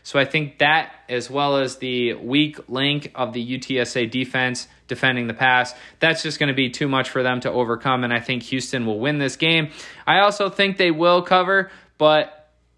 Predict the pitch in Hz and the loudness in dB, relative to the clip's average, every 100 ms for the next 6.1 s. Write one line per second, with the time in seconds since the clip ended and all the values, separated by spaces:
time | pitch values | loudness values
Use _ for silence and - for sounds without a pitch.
0 | _ _ _ 147 151 175 165 151 156 156 | _ _ _ -2 0 -2 -2 2 2 4
1 | 151 143 147 147 143 139 143 143 147 147 | 2 2 -2 -2 -2 -4 -4 0 0 -2
2 | - 127 117 127 117 151 147 - 135 113 | -4 -8 -6 -8 -6 -6 -6 -6 -8 -6
3 | - 143 131 151 147 147 143 127 127 123 | -6 -6 -2 0 2 2 0 -2 -6 -6
4 | 123 117 127 123 117 120 117 113 117 110 | -6 0 0 0 -2 -2 -2 -2 -4 -2
5 | 110 - 110 110 104 101 98 95 85 - | -4 -8 -6 -4 -4 -6 -6 -6 -8 -12
6 | - | -20